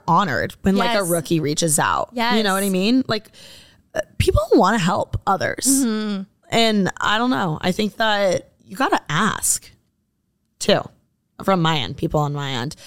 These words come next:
Speaker 1: So yeah, I'm really excited for this next episode for next week for you guys to listen to, because we're gonna spill the tea on everything we learned together as a duo. And, you
Speaker 2: Hot
Speaker 1: know,
Speaker 2: takes. I
Speaker 1: yeah,
Speaker 2: wanna,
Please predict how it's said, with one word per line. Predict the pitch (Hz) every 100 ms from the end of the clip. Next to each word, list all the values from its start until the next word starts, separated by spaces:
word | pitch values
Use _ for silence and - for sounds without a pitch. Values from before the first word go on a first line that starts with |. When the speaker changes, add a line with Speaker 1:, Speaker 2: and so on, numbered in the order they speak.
| - -
Speaker 1:
So | -
yeah, | 226 202
I'm | 160 185 190
really | 214
excited | 214 - 190 180 185 185
for | - 180 170 165 170 165 165 170
this | 170 -
next | 175 160 - -
episode | 165 - 165 196 202 220 247 262
for | 185
next | 165 156 -
week | 165 165
for | -
you | 165
guys | 160
to | 160
listen | 160 151 175
to, | 202 202
because | 190 - 170 165 160 - - - -
we're | 180
gonna | 190 196 190 190 - _ -
spill | - - 214 214
the | 226
tea | 226 220
on | 196 -
everything | 180 190 202 190
we | 180
learned | 165 170 185 185
together | 160 170 185 202
as | 170
a | 156
duo. | 143 240 247 233 226 220 226 - - -
And, | 202 185 180 175 175 175 -
you | 202
Speaker 2:
Hot | 175
Speaker 1:
know, |
Speaker 2:
takes. | 226 185 175 - - -
I | 233
Speaker 1:
yeah, |
Speaker 2:
wanna, | 359